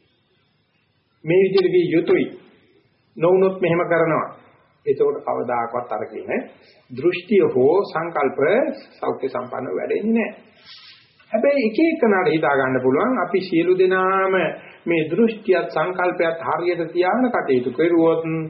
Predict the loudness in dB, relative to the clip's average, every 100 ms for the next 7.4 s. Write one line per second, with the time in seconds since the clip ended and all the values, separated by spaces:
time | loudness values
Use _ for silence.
0 | -12 -12 -2 0 0 -2 -4 0 0 0
1 | 0 0 0 0 -2 -2 -2 0 0 2
2 | 2 4 2 -2 -2 -2 -2 -4 -4 -6
3 | -4 -4 -2 -2 -2 -2 -4 -2 0 0
4 | 0 2 0 2 0 2 -2 -4 -6 -8
5 | -12 _ _ _ _ _ _ _ 0 2
6 | 4 2 0 -4 -4 -4 -2 -2 -4 -6
7 | -4 -4 0